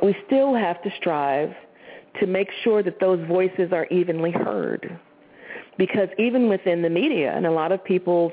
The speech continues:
sort of get their cues from where art happens and how good it is from the media, we still go back to some of these institutions in society that we need to work with to enhance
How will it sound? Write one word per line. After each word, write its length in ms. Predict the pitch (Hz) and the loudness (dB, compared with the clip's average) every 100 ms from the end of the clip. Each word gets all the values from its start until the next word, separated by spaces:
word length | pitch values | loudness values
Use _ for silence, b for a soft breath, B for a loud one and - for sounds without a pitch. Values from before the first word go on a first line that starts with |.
| - | 0
sort 140 | 170 | 2
of 180 | 170 151 | 2 0
get 200 | 165 165 | -2 2
their 140 | 175 165 - | 0 0 -4
cues 520 | - 247 208 175 175 175 - B B B B - - | 0 2 4 4 4 0 -12 B B B B -12 -2
from 540 | 190 175 170 170 170 - - _ - | 0 0 0 0 -2 -6 -20 _ -4
where 400 | 165 185 196 185 | 2 4 2 0
art 200 | 175 170 | -2 -4
happens 640 | - 185 196 - 143 127 120 | -4 -4 -4 -4 -6 -6 -4
and 120 | 160 | -4
how 180 | 170 156 | -2 -4
good 240 | 147 175 | 0 0
it 140 | 208 151 | 0 -2
is 200 | 101 - - | -6 -6 -4
from 120 | 139 | -2
the 60 | |
media, 500 | 147 170 - 73 - - - _ B B B B B B _ _ - | 0 0 -2 -4 -6 -14 -20 _ B B B B B B _ _ 0
we 140 | 196 - | 0 -2
still 220 | - 285 277 | -2 0 2
go 180 | 233 | 0
back 320 | 214 190 190 185 | 0 -2 -4 -6
to 100 | 180 | -4
some 140 | 185 | -2
of 80 | 175 | -2
these 140 | 175 165 | -2 -2
institutions 800 | 165 160 165 - 208 196 175 165 | -4 -4 -6 0 0 2 0 0
in 160 | 160 156 | -2 0
society 600 | 160 - 190 190 170 156 | -2 0 0 2 2 2
that 220 | 160 139 | 0 2
we 140 | 165 165 | 2 2
need 300 | 175 190 185 - | 2 0 -2 0
to 320 | 170 165 156 B B B - | 2 4 0 B B B -2
work 320 | 170 208 220 | 2 2 0
with 300 | 170 143 147 - - | 0 2 0 -4 0
to 280 | 160 156 - | 2 2 0
enhance 520 | 147 156 208 208 214 | -2 -2 -2 -2 -2